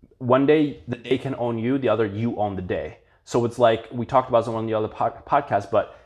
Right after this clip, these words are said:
making the world your bitch means that you have purpose every day.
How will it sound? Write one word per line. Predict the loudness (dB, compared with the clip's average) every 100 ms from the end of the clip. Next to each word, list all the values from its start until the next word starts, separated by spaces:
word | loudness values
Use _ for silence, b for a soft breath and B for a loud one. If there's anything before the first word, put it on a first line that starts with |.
| B
making | 0 2 2
the | 2
world | 4 2 0 -2
your | -4
bitch | -4 -6 -6 -8 -14 -8
means | -6 -4 -4
that | 0 0 -2 -8 -12
you | 0 2 4 2 0
have | -2 -4 -4
purpose | -2 0 -2 -6
every | -6 -6
day. | -6 -6 -6